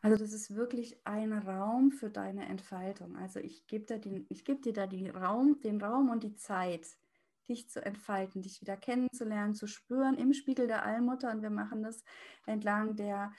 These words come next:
dreizehn, äh, weiblichen Archetypen, also der Urbilder deiner Seele, dass du einfach mal erkennen kannst, wer bist du eigentlich wirklich, ja, in, tief in dir. Und wir sind alle ganz viele. Wir haben gelernt, uns so, so zu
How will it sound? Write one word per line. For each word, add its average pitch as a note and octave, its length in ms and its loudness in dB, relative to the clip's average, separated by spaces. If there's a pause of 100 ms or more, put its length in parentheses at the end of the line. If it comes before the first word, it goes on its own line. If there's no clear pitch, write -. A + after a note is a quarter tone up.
(320)
dreizehn, G#3 880 0
äh, F#3+ 240 -6
weiblichen G#3 480 -2
Archetypen, G#3 840 -6
also F#3+ 220 -8
der F#3 200 -4
Urbilder A3+ 600 2
deiner F#3+ 320 -2
Seele, G#3 420 -2
dass G3 180 -6
du - 80 -10
einfach G3 260 -6
mal G3+ 120 -4
erkennen G#3+ 320 -2
kannst, G#3 320 -6
wer G3 60 -4
bist A#3+ 260 -6
du - 60 -4
eigentlich G3+ 460 0
wirklich, G#3+ 580 0
ja, G3+ 220 2
in, A3 260 0
tief A#3+ 320 0
in G#3+ 220 2
dir. A#3 300 -2 (500)
Und G#3+ 100 -2
wir A#3 100 2
sind A3+ 260 -4
alle G#3+ 180 0
ganz A3 320 -4
viele. A3 880 12
Wir G3+ 140 -8
haben G3+ 160 -4
gelernt, G3 400 -4
uns G3+ 260 -8
so, G#3 160 -6
so - 160 -10
zu - 340 -10